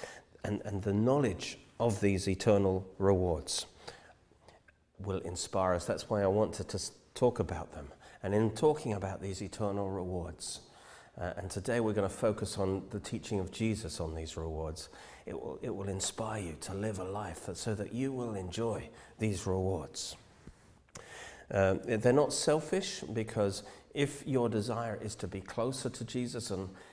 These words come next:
be more in his glory, then that will be your reward. If you want to serve him, then your reward will be greater opportunity and authority to serve him in eternity. And so it will be the fulfillment of your desire to be closer to the Lord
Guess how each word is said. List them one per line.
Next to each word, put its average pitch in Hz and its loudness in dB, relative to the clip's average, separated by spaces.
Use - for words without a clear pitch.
be 120 0
more 113 4
in 104 2
his 92 -2
glory, 104 0
then 110 -6
that 104 -8
will 101 -6
be 104 -6
your 101 -4
reward. 117 -8
If - -6
you 123 2
want 113 2
to 113 -4
serve 123 -2
him, - -10
then 110 -2
your 110 0
reward 107 0
will 101 0
be 98 -6
greater 120 -4
opportunity 110 -4
and 95 -2
authority 92 -6
to - -10
serve 117 -6
him 87 -6
in 92 -8
eternity. 95 -12
And 98 0
so 110 6
it 110 2
will 110 0
be 104 -2
the 98 -4
fulfillment 101 -4
of 82 -6
your 87 -6
desire 87 -6
to - -10
be 85 -8
closer 90 -6
to 85 -8
the 85 -8
Lord 82 -10